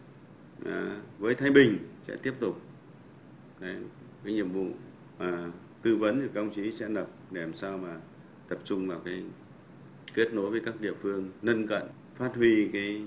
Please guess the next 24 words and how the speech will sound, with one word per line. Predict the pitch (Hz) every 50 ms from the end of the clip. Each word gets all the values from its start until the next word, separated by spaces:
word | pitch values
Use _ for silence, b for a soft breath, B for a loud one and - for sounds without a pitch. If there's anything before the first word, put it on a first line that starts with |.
| 104 -
trung | - 117 110 110 107 107
tâm | 117 110 107 104 98
vùng, | 110 107 104 95 87 82 80 - -
kết | - 123 123
nối | 117 110 104 113 117
liên | 120 127 123 117
vùng. | 123 131 117 98 87 80 - - - - B B B B B B B B - - -
Một | - 104
cái | 123 135
tiếp | - 165 175 180 170
nữa | 165 156 160 160 170 185
đấy | 185 185 185 180 - - - - -
là | 104 101
các | 92 - - 151 170 196 208 202 -
cái | 175 160 -
cây | - 151 151 139
cầu | 135 131 120 113 107 104
mà | 104 104 98 92 -
kết | 139 156 165 160
nối | 147 139 135 147 165
giữa | - - 147 156 160
huyện | 156 147 170 170 - -
với | 120 143 151
huyện, | 143 160 - - -